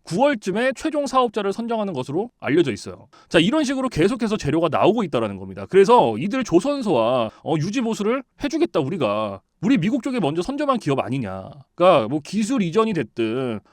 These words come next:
어, 뭐 이 폴란드의 조선 산업 발전에 기여할 계획이다. 그러면 우리나라 쪽으로 이 수주 물량 따낼 가능성이 높아지겠죠.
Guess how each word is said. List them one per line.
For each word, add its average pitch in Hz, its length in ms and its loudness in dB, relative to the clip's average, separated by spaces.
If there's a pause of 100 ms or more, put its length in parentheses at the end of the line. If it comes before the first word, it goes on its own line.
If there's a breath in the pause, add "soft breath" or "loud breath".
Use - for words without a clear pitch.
어, 170 260 -2
뭐 135 600 0
이 143 380 0
폴란드의 247 380 0
조선 190 240 -4
산업 190 180 -4
발전에 143 300 -4
기여할 180 400 0
계획이다. 107 720 -2 (200)
그러면 294 320 0
우리나라 240 400 2
쪽으로 214 460 -2
이 147 120 -4
수주 285 240 -4
물량 160 280 0
따낼 226 220 -2
가능성이 123 360 -8
높아지겠죠. 117 640 -4